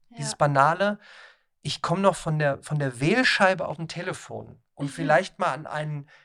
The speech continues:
Speaker 2: großen C-E-O-Kontakt, äh, zu kommen. Und so könntest du eigentlich über diese Plattform eventuell, und jetzt fragen viele wahrscheinlich, „Ja, ja, wie komme ich denn an den C E O von einem großen Corporate?“ Ja,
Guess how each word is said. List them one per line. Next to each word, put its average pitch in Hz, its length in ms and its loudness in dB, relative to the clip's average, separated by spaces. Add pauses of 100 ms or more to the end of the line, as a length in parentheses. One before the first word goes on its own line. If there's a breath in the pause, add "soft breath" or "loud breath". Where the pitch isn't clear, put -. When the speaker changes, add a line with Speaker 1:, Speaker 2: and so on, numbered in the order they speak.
(140)
Speaker 2:
großen 202 440 -6
C-E-O-Kontakt, 165 1160 -8
äh, 139 100 -20
zu - 200 -18
kommen. 113 300 -16
Und 123 200 -18
so 156 180 -4
könntest - 640 -8
du - 80 -16
eigentlich 135 500 -14 (160)
über 262 260 -6
diese 131 260 -10
Plattform 131 640 -10
eventuell, 156 1000 -6 (340 loud breath)
und 135 60 -12
jetzt - 180 -16 (300)
fragen 135 400 -8
viele 147 220 -10
wahrscheinlich, 131 320 -8
„Ja, 127 160 0 (380 loud breath)
ja, 110 120 -12
wie 135 80 -6
komme 151 220 -4
ich 143 60 -8
denn 147 80 -6
an 139 80 -4
den 131 80 -8
C 135 220 -8
E 131 40 -4
O 139 160 -6
von 139 160 -8
einem 131 100 -8
großen 131 360 -8
Corporate?“ 139 500 -4
Ja, 147 240 2